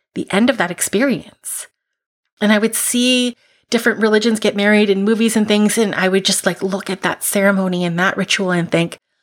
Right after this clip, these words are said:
<sighs> "I wish that could be me." I didn't want to participate in organized religion, but I wanted that connection, that practice, that commitment that said,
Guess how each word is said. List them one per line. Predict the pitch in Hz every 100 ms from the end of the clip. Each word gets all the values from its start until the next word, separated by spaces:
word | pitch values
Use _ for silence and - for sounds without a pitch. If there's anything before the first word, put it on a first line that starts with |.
| _
<sighs> | _ _ _
"I | - - - - - - - - - _ _ _ _ -
wish | 220 214
that | 214 -
could | 190
be | 196
me." | 185 208 170 151
I | 208
didn't | 220 226 -
want | 220 208
to |
participate | 196 190 220 214 - 214
in | 196
organized | - 185 190 185
religion, | 180 180 208 196
but | 185
I | 190
wanted | 190 185 196 214
that | 208 180 175 - _ _ _ -
connection, | - 196 202 202 - 190 180
that | 185 -
practice, | - - 185 - - - - -
that | - -
commitment | - 196 175 185 202 - 160 -
that | 151 -
said, | - 160 160